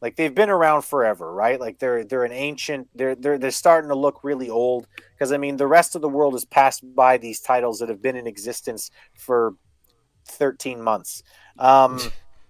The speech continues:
Speaker 2: If that, right.
Speaker 1: The new belts, by the way, they are, um, they're pink, and they have, uh,
Speaker 2: They are? I didn't see the pink belt. They, oh, they got scissors on them?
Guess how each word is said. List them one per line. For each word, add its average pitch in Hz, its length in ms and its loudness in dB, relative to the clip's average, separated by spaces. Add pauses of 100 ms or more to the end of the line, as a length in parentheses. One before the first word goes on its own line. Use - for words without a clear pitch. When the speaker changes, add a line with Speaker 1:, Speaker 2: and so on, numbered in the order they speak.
(160)
Speaker 2:
If 156 220 -14
that, 104 260 -12 (120)
right. 117 320 -12 (1900)
Speaker 1:
The 143 100 -2
new 208 160 2
belts, 220 360 10
by 196 200 8
the 185 100 4
way, 220 300 6
they 190 180 4
are, 185 340 8
um, 160 460 4 (680)
they're 139 120 -4
pink, - 680 -6
and 120 180 -14
they 123 160 -6
have, 127 360 -2
uh, 123 340 2 (220)
Speaker 2:
They 123 180 -6
are? 196 300 -4
I 143 80 -4
didn't 180 180 -8
see 185 280 -8
the 131 260 -12 (160)
pink 120 300 -16
belt. 113 160 -14 (180)
They, 120 140 -14 (120)
oh, 139 100 -10
they 135 120 -10
got 143 100 -10
scissors 208 380 -14
on 254 100 -12
them? 277 220 -14